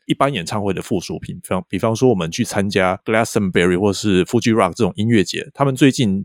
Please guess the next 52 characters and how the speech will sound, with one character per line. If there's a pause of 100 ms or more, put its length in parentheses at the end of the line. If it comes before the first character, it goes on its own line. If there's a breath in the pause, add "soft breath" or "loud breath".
(100)
这
几
年
其
实
都
有
做
现
场
的
转 (140)
播， (180)
这
个
东
西
算
是 (100)
免
钱
的，
可
是
你
会
觉
得
说，
啊，
那
个
东
西
是 (260)
因
为
我
人
不
能
去
现
场，
所
以
我
只
好
看
这
个